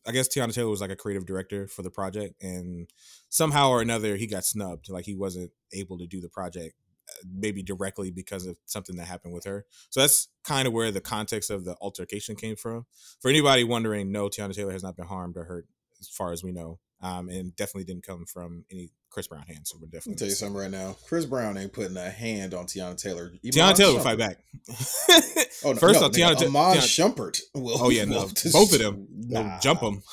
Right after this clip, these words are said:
Speaker 1: <laughs> Yeah,
Speaker 2: Yeah,
Speaker 1: no,
Speaker 2: I
Speaker 1: Iman
Speaker 2: don't think he
Speaker 1: Shumpert
Speaker 2: wants
Speaker 1: would
Speaker 2: that
Speaker 1: have to
Speaker 2: kind
Speaker 1: go
Speaker 2: of
Speaker 1: to
Speaker 2: smoke.
Speaker 1: jail. Yeah, no. I think he knows
Speaker 2: Mm-hmm.
Speaker 1: better.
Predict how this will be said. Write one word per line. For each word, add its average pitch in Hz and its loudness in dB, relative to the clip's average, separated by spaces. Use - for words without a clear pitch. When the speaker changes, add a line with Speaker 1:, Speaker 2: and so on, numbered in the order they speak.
Speaker 1:
<laughs> - 0
Yeah, 214 4
Speaker 2:
Yeah, 127 2
Speaker 1:
no, 117 0
Speaker 2:
I 107 0
Speaker 1:
Iman 104 0
Speaker 2:
don't 139 2
think - -2
he - 0
Speaker 1:
Shumpert 104 0
Speaker 2:
wants 98 -4
Speaker 1:
would 104 0
Speaker 2:
that - 0
Speaker 1:
have 104 -2
to 101 -6
Speaker 2:
kind 92 -6
Speaker 1:
go - -6
Speaker 2:
of 95 0
Speaker 1:
to 92 -2
Speaker 2:
smoke. 92 -6
Speaker 1:
jail. 98 -6
Yeah, 98 -10
no. 87 -14
I 104 -10
think 107 -8
he 98 -6
knows 98 -6
Speaker 2:
Mm-hmm. 107 -6
Speaker 1:
better. 87 -14